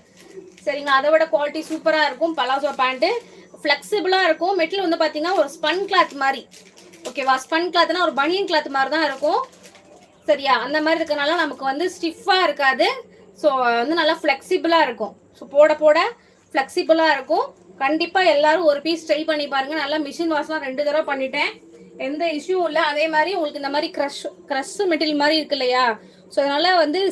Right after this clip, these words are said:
சிங்கேஜ், அதாவது சில பேண்ட்லாம், ரேயான் பேண்ட்லாம் பலாசோ வாங்கினா அப்படியே சுருங்கி போயிடும், போட்டாலே ஒரு மாதிரியா இருக்கும். ஆனா அது மாதிரி இது கிடையாது. ஓகேவா? பிளவுஸ் கிடையாது சிஸ்டர், அந்த ஃப்ளவர் காதி காட்டன்ல without பிளவுஸ் தான். இது வந்து without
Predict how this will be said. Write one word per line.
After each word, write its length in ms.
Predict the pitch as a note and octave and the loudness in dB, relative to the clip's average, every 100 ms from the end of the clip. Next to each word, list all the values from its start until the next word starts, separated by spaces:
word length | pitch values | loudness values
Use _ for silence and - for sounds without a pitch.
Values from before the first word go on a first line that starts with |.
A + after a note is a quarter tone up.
| - | 2
சிங்கேஜ், 420 | F4 G4 G4 D#4+ C4 | 2 4 2 2 0
அதாவது 260 | C4+ D4+ D#4 | 0 -2 -2
சில 120 | C#4+ C4+ | -4 0
பேண்ட்லாம், 340 | D4 D4+ D#4+ C#4+ | 0 2 2 4
ரேயான் 300 | D4 E4 E4 D4+ | 4 2 0 -2
பேண்ட்லாம் 340 | C#4 C#4+ D4 | -2 -4 -4
பலாசோ 280 | C#4 C#4+ D4+ C#4 | -2 -2 -2 -4
வாங்கினா 260 | C4 C4+ C#4 | -4 -6 -4
அப்படியே 180 | D4+ - | -4 -2
சுருங்கி 360 | D#4+ E4+ F4 C#4+ | 0 0 0 -2
போயிடும், 280 | C4+ A3 G3+ - - _ D#4 | -2 -2 -4 -14 -20 _ 0
போட்டாலே 360 | D#4+ D#4 D#4+ E4 | 2 4 4 2
ஒரு 80 | C4+ | -2
மாதிரியா 380 | C4 C#4+ D#4+ D#4+ C#4 | -4 -2 0 0 -2
இருக்கும். 220 | B3+ B3 | -4 -6
ஆனா 120 | C#4+ C#4+ | -2 -2
அது 120 | C4 C#4+ | -2 -4
மாதிரி 160 | C#4+ D#4 D4+ | -6 -4 -8
இது 100 | C4+ | -8
கிடையாது. 460 | B3 C#4 C4 A#3+ E4+ A#4 - - - - - - | -4 -2 -2 -2 -4 -4 -12 -20 -20 -20 -14 -10
ஓகேவா? 280 | C4 C#4 C4+ A#3+ | -8 -2 -2 0
பிளவுஸ் 320 | C#4 E4 G#4 E4+ | 2 2 2 0
கிடையாது 300 | D4 C#4+ C#4+ | 2 0 -2
சிஸ்டர், 280 | B3 D4 C#4+ | -8 -8 -6
அந்த 140 | D4 C4 B3+ | -6 -8 -6
ஃப்ளவர் 340 | C4+ C4+ D#4 | -4 -2 0
காதி 220 | D4+ C#4 C4 | 0 -2 -4
காட்டன்ல 400 | C4 B3+ B3 C4 F4+ A4 - _ _ _ _ _ A#3+ | -6 -6 -6 -2 -2 -4 -14 _ _ _ _ _ -14
without 360 | - F#4+ G4+ G4+ | -6 -2 0 0
பிளவுஸ் 260 | C#4 C4 - B3+ | -2 -4 -4 -6
தான். 120 | - - - - | -6 -12 -20 -12
இது 80 | D4 D#4+ | -6 -4
வந்து 160 | E4+ D#4 | -2 -2
without 280 | E4 E4+ | 0 0